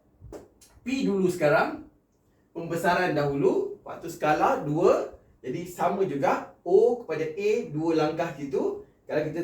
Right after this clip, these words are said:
teruskan dua atau pergi sana dua lagi, dia akan sampai kat sini. Sini adalah A prime. Kalau D, O ke D,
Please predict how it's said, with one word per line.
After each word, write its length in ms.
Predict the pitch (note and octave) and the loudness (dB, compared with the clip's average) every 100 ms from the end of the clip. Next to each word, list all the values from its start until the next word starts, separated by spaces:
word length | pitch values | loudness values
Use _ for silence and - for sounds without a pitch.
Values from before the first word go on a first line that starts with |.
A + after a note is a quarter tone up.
| - | -6
teruskan 640 | F3 F#3+ F#3 - G#3+ F#3 | 2 4 4 2 0 0
dua 400 | E3 G#3 C4+ - | 4 6 6 2
atau 240 | D3 F#3+ D#3 | -4 -8 -10
pergi 240 | D3+ D#3 | -10 -8
sana 320 | D#3+ D3+ D#3+ | -4 -4 -4
dua 320 | C#3+ D#3 D#3 | -4 -2 0
lagi, 320 | D#3 A#3 C#3+ D#3+ | 0 -2 -6 -6
dia 80 | |
akan 120 | D3+ D3 | -8 -6
sampai 200 | C#3 C3+ | -4 -6
kat 60 | A#2+ | -6
sini. 180 | B2 A#2 - _ _ _ _ | -8 -10 -14 _ _ _ _
Sini 440 | - C#3 D3 D#3 D#3+ | -12 -6 -4 -4 -8
adalah 640 | - C3 A#2+ B2+ C#3 C#3 - | -8 -8 -6 -4 -4 -6 -8
A 220 | C3+ C3 B2+ B2+ B2+ - _ _ _ _ | -6 -4 -4 -8 -12 -20 _ _ _ _
prime. 640 | E3 - A#2+ G#2+ F#2 - - _ _ _ _ - | -4 -2 -2 -4 -8 -10 -16 _ _ _ _ -2
Kalau 320 | C#3 D3 C#3+ | 0 2 0
D, 400 | - A#3 C4 C4+ - | -4 -4 -4 -6 -6
O 240 | F3 F3 | -4 -2
ke 160 | F3 D3 | -2 -4
D, 400 | D#3+ G#3+ C4+ | -4 -4 -4